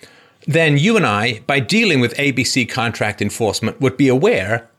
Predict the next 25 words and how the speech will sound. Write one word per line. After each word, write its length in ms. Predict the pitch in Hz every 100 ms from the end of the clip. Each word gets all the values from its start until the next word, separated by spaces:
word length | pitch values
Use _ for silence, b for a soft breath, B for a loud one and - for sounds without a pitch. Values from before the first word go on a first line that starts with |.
| _ -
and 140 | 104
this 180 | 117 -
would 160 | 107
be 160 | 104 101
part 300 | - 143 123
of 100 | -
our, 220 | 98 95
we 100 | 120
would 160 | 139 135
first 240 | 202 190
sign 200 | - 143
a 40 | 123
contract 480 | - 113 - 107 -
saying 240 | 123 110
that 120 | 110
we're 140 | 120 120
gonna 360 | 113 107 98 b b
have 360 | - 127 104 101
this 320 | 175 185 - -
A 140 | 151
B 140 | 135
C 500 | 135 - 123 120 113 b b -
company 560 | 143 135 123 117 113 -
as 300 | 110 110 - 110
our 460 | 107 101 101 -